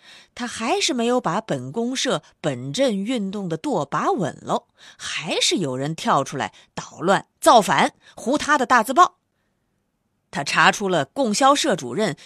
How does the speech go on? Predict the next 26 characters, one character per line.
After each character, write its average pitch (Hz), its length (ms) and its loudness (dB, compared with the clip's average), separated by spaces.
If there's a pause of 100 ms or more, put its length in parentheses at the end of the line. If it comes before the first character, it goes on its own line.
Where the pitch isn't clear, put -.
信 339 260 6
用 262 180 -2
社 262 200 2
会 339 360 -4
计 160 300 -4
是 - 300 -4
黑 214 340 2
后 196 220 0
台， 139 320 -6 (580)
就 349 160 6
又 320 160 4
立 339 260 0
即 208 220 -4
组 135 240 -6
织 190 140 -4
王 185 260 0
秋 208 240 0
社 233 320 2
这 165 140 -2
些 170 160 -2
革 170 240 -4
命 208 200 -4
干 196 240 0
部 135 200 -6
群 160 340 -4
众 196 220 -2